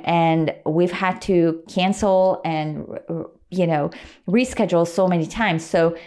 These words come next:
I know that there is a reason why we were connecting. And so I wanna put it out there because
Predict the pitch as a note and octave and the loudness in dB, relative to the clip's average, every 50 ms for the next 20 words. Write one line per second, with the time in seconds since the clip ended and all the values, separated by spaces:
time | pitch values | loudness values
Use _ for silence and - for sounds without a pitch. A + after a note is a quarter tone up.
0 | - _ _ _ _ _ - F#3+ A3 B3 D4+ D#4 D4 C4 A#3+ A#3 A3+ A#3 B3+ C#4 | -20 _ _ _ _ _ -2 0 0 2 2 2 4 4 4 6 4 4 4 4
1 | C#4+ C#4 C4+ A#3 G#3 F#3 F3 E3+ F3 F3+ F3+ F#3 G3 G#3 A3+ A#3+ A3+ A#3+ A#3+ A3 | 4 4 4 4 4 2 2 2 2 2 4 4 4 4 2 2 2 0 0 0
2 | G3 F3 E3+ F3 E3+ E3+ F3+ F#3+ F#3 G#3+ G#3+ A3 A3+ A3 A3 F3+ E3+ E3+ E3 D#3+ | 0 0 0 2 2 2 2 0 0 0 0 2 2 2 2 2 2 2 2 2
3 | E3 F3 F3 G3+ G#3+ G3+ G3+ G#3+ G3 G3 - A#3 G3+ F3+ D3+ - - - F3 E3+ | 2 2 2 2 2 2 2 0 -2 -2 -4 -4 -2 -2 -2 -4 -4 -2 -2 0
4 | E3+ F3+ G3+ G#3+ A#3 - - - - - - _ _ - F#3 F#3 F#3+ G3 - A#3 | 0 0 -2 -4 -4 -8 -12 -20 -20 -20 -20 _ _ 0 2 2 2 2 2 2
5 | G#3+ G#3+ G#3+ A3+ A#3+ B3+ C4 C4 C4 - C4+ A3 A3+ A3+ A#3 A3+ A3+ G#3+ G3 F#3 | 2 2 2 2 2 0 0 -2 -2 0 0 2 2 2 2 0 0 2 2 2
6 | F3+ E3 E3 G3 F#3 - F#3 F#3 F3+ E3+ E3 D#3 D3+ D#3+ D#3+ - - | 4 2 2 0 -2 -2 0 0 2 4 4 2 2 0 -4 -8 -16